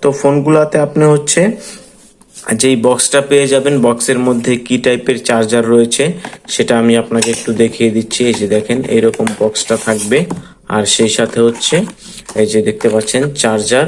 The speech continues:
আর হচ্ছে এই হচ্ছে ডেটা কেবল। আর ফোনগুলোর সাথে যে সবগুলাতেই হচ্ছে আইএমইআই ম্যাচিং স্টিকার রয়েছে, এগুলো আমি আপনাকে একটু লাগিয়ে, আহ, আহ, দেখিয়ে দিচ্ছি। তো যদিও আমি এখন হচ্ছে ফোনগুলোর সাথে আইএমইআই ম্যাচিং স্টিকারগুলা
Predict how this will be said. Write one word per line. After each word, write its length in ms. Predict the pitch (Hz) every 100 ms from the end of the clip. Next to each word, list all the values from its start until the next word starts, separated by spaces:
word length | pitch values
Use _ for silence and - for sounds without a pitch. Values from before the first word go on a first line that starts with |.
| 170 - - - -
আর 180 | - 107
হচ্ছে 340 | 107 - - 131
এই 260 | - 110
হচ্ছে 320 | 110 107 - 107
ডেটা 280 | 110 110
কেবল। 340 | 113 117 123 175 - - - -
আর 160 | 110
ফোনগুলোর 500 | - 117 117 117 131
সাথে 360 | 127 131 127 139
যে 160 | 120 127
সবগুলাতেই 880 | - 110 110 123 127 123 - 131 123 - - -
হচ্ছে 260 | - -
আইএমইআই 600 | 123 120 123 127 127 127 120
ম্যাচিং 560 | 117 113 127 123 90
স্টিকার 440 | 117 - 117 123 113
রয়েছে, 380 | 117 113 -
এগুলো 320 | 143 110 117 113
আমি 200 | 110 113
আপনাকে 400 | - 117 110 113
একটু 240 | - 117
লাগিয়ে, 480 | 117 113 113 117 120
আহ, 420 | 120 - - 117
আহ, 520 | 113 113 110 - 113
দেখিয়ে 480 | 107 120 120 127 120
দিচ্ছি। 540 | 117 117 - 131 175 - - - - - - - - - -
তো 100 | 123
যদিও 380 | 135 139 151
আমি 280 | 143 135 135
এখন 280 | 127 131 127
হচ্ছে 360 | 123 117 - 123
ফোনগুলোর 480 | 120 117 110 123
সাথে 340 | 117 120 117 120
আইএমইআই 480 | 120 120 127 123 120
ম্যাচিং 460 | 113 113 123 117
স্টিকারগুলা 840 | 113 - 113 117 110 117 131 165